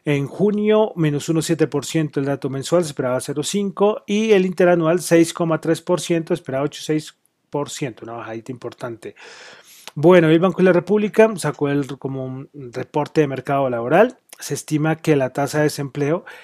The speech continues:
empezará a mostrar reducciones en lo que queda el año dos mil veintiuno. Y aquí es lo importante, pues, eh, se espera que la tasa de desempleo en el año dos mil veintiuno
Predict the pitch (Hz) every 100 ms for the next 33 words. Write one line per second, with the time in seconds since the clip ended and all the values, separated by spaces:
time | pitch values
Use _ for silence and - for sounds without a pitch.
0 | - - _ - 156 127 156 143 139 139
1 | 151 151 - 156 156 147 131 - 151 156
2 | 160 151 135 127 143 143 143 143 139 131
3 | 123 120 120 - 143 107 107 120 135 123
4 | 147 135 151 - 160 - 117 - 120 117
5 | - - - 131 - 135 117 - 202 175
6 | 185 - - - - - 143 123 139 139
7 | 165 151 147 135 160 151 170 - _ _
8 | - 165 147 127 127 127 131 143 151 151
9 | 156 160 147 131 147 156 165 160 170 156
10 | 170 175